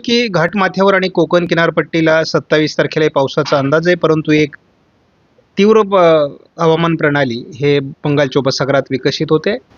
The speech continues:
बंगालच्या उपसागरातील हवामान प्रणाली तशी महाराष्ट्रावर फार परिणाम करणार नाही, कारण ती उत्तर पूर्व भारताकडे सरकणार आहे. मात्र आपण बघतो की सोलापूर, लातूर, नांदेड, चंद्रपूर, गडचिरोली या भागात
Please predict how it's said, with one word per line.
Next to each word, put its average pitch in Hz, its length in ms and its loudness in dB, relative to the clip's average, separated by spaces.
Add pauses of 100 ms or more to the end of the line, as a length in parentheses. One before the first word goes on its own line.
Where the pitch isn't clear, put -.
(460)
बंगालच्या 226 340 4
उपसागरातील 220 560 0
हवामान 196 280 0
प्रणाली 180 380 2
तशी 175 300 0
महाराष्ट्रावर 160 540 -2
फार 156 120 0
परिणाम 147 340 -2
करणार 120 340 -2
नाही, 107 140 -10
कारण 143 360 -4
ती 143 80 -2
उत्तर 147 340 0
पूर्व 160 400 2 (500)
भारताकडे 147 460 0
सरकणार 143 440 0
आहे. 214 100 -2 (1500)
मात्र 185 220 2
आपण 208 220 0
बघतो 190 360 -2
की 190 420 -2
सोलापूर, 170 600 2
लातूर, 156 460 0
नांदेड, 151 520 0 (180)
चंद्रपूर, 143 500 -2
गडचिरोली 143 600 0
या 139 80 2
भागात 135 340 2